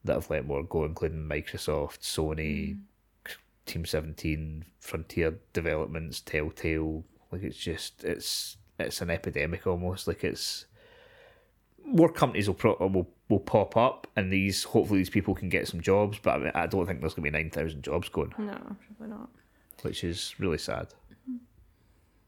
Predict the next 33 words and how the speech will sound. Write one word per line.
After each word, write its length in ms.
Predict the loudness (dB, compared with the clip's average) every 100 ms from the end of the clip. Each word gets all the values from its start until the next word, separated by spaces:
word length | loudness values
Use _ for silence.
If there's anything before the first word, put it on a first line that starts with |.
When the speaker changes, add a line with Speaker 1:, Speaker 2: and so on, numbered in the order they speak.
| _ _ _ _ _ _ _ -12 -6
Speaker 2:
Um, 760 | -4 -4 -6 -8 -8 -10 -10 -14 _ _ -20 _ _ _ _ _ -20 -20 -20 -20 -20 _ _ 6
okay, 300 | 8 8 6
so 300 | 6 8 8
if 200 | 6 4
you 80 | 6
missed 360 | 6 6 4 6
it, 180 | 6
the 80 | 4
Game 320 | 4 6 8
Awards 420 | 8 8 8 6 2
took 260 | 4 2
place 320 | 4 4 6 6
last 440 | 4 4 0 4
week, 380 | 6 6 2 4
which, 340 | 4 4 -4 2
in 180 | 4 4
Keeley's 360 | 4 4 4
own 280 | 4 6 6
words, 360 | 6 4 2 0
is 160 | 0
the 200 | 0 4
annual 280 | 6 8 8
event 340 | 6 4 4 0
that 160 | -2
takes 280 | -2 -2 -2
place 300 | -2 0 0
to, 200 | -2 -2
quote, 300 | 0 -2 -2 2
"recognise 760 | 4 4 6 4 6 6 4
ex-, 360 | 2 -2 -4 -8 0
outstanding 800 | 2 2 0 2 4 4 2 0
creative 440 | -2 0 0 0 0
work 280 | 0 -2